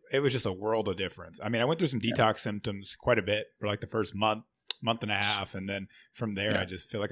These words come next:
Speaker 1: I gradually, I mean, I eliminated a bunch of parasites. I seen you like my post about the parasites and the heavy metals on Instagram. You might not even have known that was me, but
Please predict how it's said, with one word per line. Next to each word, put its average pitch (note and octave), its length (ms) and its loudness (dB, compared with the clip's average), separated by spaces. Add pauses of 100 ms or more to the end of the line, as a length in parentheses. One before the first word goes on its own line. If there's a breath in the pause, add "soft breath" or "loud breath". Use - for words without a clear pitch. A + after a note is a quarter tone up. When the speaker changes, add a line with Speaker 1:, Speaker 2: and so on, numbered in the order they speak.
Speaker 1:
I F#2+ 80 -4
gradually, F#2 540 -4
I F#2 80 -8
mean, F#2+ 100 -8
I G2+ 80 -2
eliminated G#2 420 -2
a F#2 60 -8
bunch F2+ 220 -6
of - 80 -14
parasites. A2 1000 2
I A#2 140 -4
seen D3+ 180 -2
you C#3+ 100 2
like A#2 200 4
my G#2+ 100 4
post A2 320 0
about G#2 180 0
the - 60 -10
parasites G#2 480 0
and G#2 80 -4
the G2+ 60 2
heavy G#2+ 160 2
metals G#2 260 2
on G2 80 -2
Instagram. G#2+ 580 -2
You A#2 80 0
might A2 140 0
not A2 140 -2
even G#2+ 180 -2
have G2+ 80 -2
known G#2+ 200 0
that G2+ 120 -2
was F#2+ 160 -10
me, G2+ 280 -2
but F#2+ 200 -6